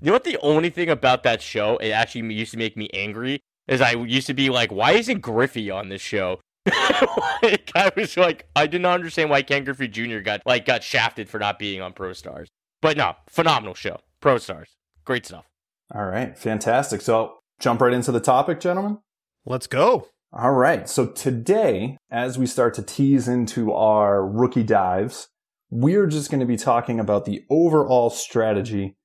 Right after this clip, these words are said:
Speaker 2: that the Spaceman and the Banterman bring to their rookie evaluations. As you may have picked up on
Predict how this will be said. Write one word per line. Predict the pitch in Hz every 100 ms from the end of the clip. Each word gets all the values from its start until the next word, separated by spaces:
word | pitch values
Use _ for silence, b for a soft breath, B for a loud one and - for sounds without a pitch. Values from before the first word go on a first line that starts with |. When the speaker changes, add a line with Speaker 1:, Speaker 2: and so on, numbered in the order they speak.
| _ _ -
Speaker 2:
that | 107
the |
Spaceman | 104 - 143 143 143 131 117
and | 107 101
the |
Banterman | 95 113 110 110 95 90 90 -
bring | 110 110 104
to | -
their | 92 107 110 110
rookie | 101 104 104 101
evaluations. | 95 95 92 92 92 92 - - - _ -
As | 120
you | 117
may | 143 208
have | -
picked | 117 95
up | 92 87
on | 90 98 113